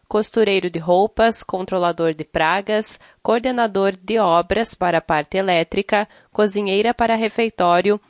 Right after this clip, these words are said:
desossador, faqueiro e magarefe para frigorífico, eletricista de instalações industriais, empregada doméstica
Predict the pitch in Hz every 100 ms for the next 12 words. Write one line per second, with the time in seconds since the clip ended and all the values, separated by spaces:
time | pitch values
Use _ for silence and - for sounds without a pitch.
0 | _ _ 185 220 233 226 196 165 170 202
1 | 220 _ _ 214 220 208 185 185 185 -
2 | 185 175 196 190 175 208 208 175 151 151
3 | 165 185 202 190 - 214 214 214 - _
4 | 196 202 214 208 214 - 220 226 269 240
5 | 240 220 - 202 190 196 180 170 175 170
6 | 165 - 202 196 170 196 - - - -
7 | - 220 220 214 196 208 220 220 185 185
8 | - - 233 233